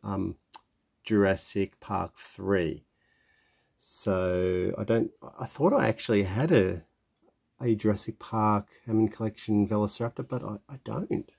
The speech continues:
I'm, I'm surprised. I need to get one of those into the collection, don't I? So that's it. Yep, they're all in scale with each other. You can see Wu up against the Triceratops.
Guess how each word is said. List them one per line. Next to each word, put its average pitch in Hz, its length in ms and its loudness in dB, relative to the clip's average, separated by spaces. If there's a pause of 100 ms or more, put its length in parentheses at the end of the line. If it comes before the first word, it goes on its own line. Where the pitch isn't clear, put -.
(260)
I'm, 117 220 -4
I'm 123 100 -4
surprised. - 600 -4 (400)
I 143 40 0
need 117 180 8
to 104 60 0
get 110 100 4
one 107 80 4
of 107 60 4
those 113 220 6
into 117 180 6
the 120 140 -4
collection, 170 480 0
don't 208 240 2
I? - 160 -2 (2000)
So - 160 0
that's 165 220 6
it. 139 140 0 (200)
Yep, 147 260 4 (180)
they're 139 120 4
all 165 160 12
in 139 120 10
scale 120 360 6
with 120 160 8
each 120 200 6
other. 135 340 6 (720)
You - 100 -20
can 104 120 -12
see 110 520 6 (920)
Wu 120 640 8
up 117 140 -6
against 113 340 6
the - 60 -16
Triceratops. 117 1160 0